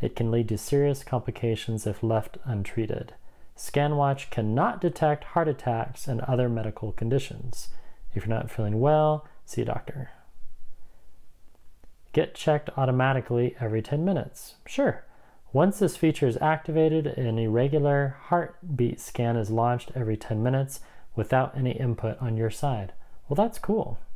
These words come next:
Activate now, receive alerts when episodes happen. Yes. Configure breathing disturbances. So a while back, this was not available, and now it is. Awesome.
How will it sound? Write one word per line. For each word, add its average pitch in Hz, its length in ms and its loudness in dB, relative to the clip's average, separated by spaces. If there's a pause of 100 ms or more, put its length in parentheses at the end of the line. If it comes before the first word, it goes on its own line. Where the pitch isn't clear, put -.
(1200)
Activate 147 400 2
now, 135 340 4
receive 123 380 0
alerts 120 460 2
when 117 80 -2
episodes 110 480 -2
happen. 120 480 0
Yes. - 600 -6 (760)
Configure 131 580 2
breathing 185 440 4
disturbances. 107 800 -2 (760)
So 160 440 6
a 160 60 2
while 196 320 6
back, 151 580 4
this 147 240 2
was 123 320 4
not 139 640 2 (160)
available, 107 640 2
and 98 340 -2
now 101 200 2
it 175 40 0
is. - 360 -6
Awesome. 202 380 0